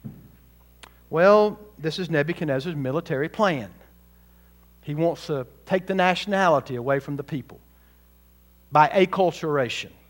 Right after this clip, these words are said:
bring them into the life of his society, and if he changes their understanding in the way they think, he'll change the way they behave. That's what's killing American Christians today.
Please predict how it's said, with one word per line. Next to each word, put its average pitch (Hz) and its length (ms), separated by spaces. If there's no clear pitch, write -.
bring 175 220
them 202 140
into 180 180
the 160 100
life 160 400
of 135 120
his 180 520
society, 131 800
and 156 140
if 156 100
he 170 80
changes 202 720
their 165 180
understanding 190 680
in 170 80
the 156 100
way 165 160
they 151 140
think, 180 460
he'll 165 180
change 160 340
the 151 80
way 135 160
they 131 120
behave. 151 440
That's 147 200
what's 165 140
killing 202 460
American 156 420
Christians 143 500
today. 120 360